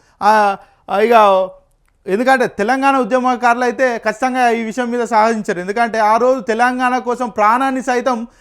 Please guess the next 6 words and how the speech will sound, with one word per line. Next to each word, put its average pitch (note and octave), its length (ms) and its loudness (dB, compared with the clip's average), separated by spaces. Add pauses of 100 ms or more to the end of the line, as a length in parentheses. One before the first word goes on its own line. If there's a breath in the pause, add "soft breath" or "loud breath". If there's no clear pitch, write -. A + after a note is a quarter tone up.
(140 soft breath)
పణంగా C4 400 0
పెట్టి B3+ 200 2
తెలంగాణను A#3+ 480 -2
సాధించుకున్నాం. A#3+ 680 -2 (340 soft breath)
తెలంగాణ C4+ 520 0
తల్లిని B3 540 0